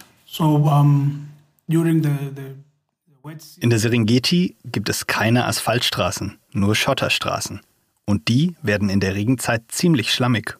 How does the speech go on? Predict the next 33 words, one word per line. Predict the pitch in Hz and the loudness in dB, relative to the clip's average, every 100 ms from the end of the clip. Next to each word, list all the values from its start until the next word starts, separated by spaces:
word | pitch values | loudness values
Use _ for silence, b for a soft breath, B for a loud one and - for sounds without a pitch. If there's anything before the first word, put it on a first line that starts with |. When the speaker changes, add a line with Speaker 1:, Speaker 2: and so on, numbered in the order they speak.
| _ | _
Speaker 2:
und | 131 - | -2 -2
teilweise | 98 101 98 101 | -2 -2 -2 -2
überschwemmt. | 98 98 110 104 - b b b b - | -2 -2 0 0 0 b b b b -4
Das | 165 - | -2 0
sind | 131 - | 0 0
harte | 160 165 | -2 0
Bedingungen | 120 104 139 127 101 | 0 2 2 2 2
für | 98 - | -2 -4
die | - | -4
Autos. | 90 104 - - - b b b - | -2 -2 -4 -6 -10 b b b -6
Deswegen | 120 - 120 127 151 - | -6 -2 0 0 0 -2
müssen | 120 - 101 | -2 0 -2
sie | - | -2
alle | 123 147 | -2 -2
zwei | - 131 120 | -2 -2 -2
Wochen | 107 110 | -2 -2
gewartet | 107 104 110 123 107 | -2 0 0 -2 -4
werden, | 104 123 120 b b | -4 -6 -10 b b
manchmal | - 95 - 117 104 | -6 -4 -2 0 2
sogar | 101 104 95 | 0 0 2
in | 107 | 2
noch | 127 | 0
kürzeren | - 139 - 113 - | -2 -2 0 -2 -2
Abständen. | 95 - - 101 - 117 b b b b b b _ | -4 -4 -4 -8 -8 -16 b b b b b b _
Wir | 123 | -2
reparieren | 127 - 175 202 190 | -2 0 0 2 2
hier | 139 - | 0 -2
Autos | 123 - 139 | -2 0 0
aus | - - | -2 -4
verschiedenen | - - 143 147 120 107 107 | -2 -2 0 0 2 2 0
Abteilungen | - - - 117 107 98 98 | -4 -4 -2 0 2 2 0
der | 95 | -2
Nationalparkbehörde, | 95 - 98 104 - - - 98 98 107 | -4 -2 0 0 -2 -6 -6 -6 -6 -8